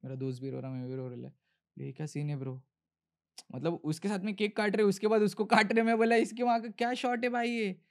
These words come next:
एड़े बीड़े हो गए ले क्या?" मैं गए ले भाई उधर, नहीं क्या, म-, मेरे को फुल रोना भी ना आया वो टाइम पे, रोएश वेश, मेरा दोस्त भी रोएश।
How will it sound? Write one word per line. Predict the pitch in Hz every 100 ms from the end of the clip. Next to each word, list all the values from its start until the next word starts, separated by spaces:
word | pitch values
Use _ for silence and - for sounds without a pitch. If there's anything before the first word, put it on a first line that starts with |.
| _ -
एड़े | 160 190
बीड़े | 214 220
हो | 220
गए | 220
ले | 220
क्या?" | 208 170 - _ _ -
मैं | 156
गए | 180 196
ले | 202
भाई | 196 190
उधर, | 196 196
नहीं | 196 208
क्या, | 185 147 - _ _
म-, | - - -
मेरे | 127
को | 123
फुल | 131 156
रोना | 151 147 151
भी | 147
ना | 147
आया | 139 135
वो | 127 123
टाइम | 127 123
पे, | 117 123
रोएश | 123 120 123 123
वेश, | 131 123 127
मेरा | 127 117
दोस्त | 120 117 117
भी |
रोएश। | 120 117 -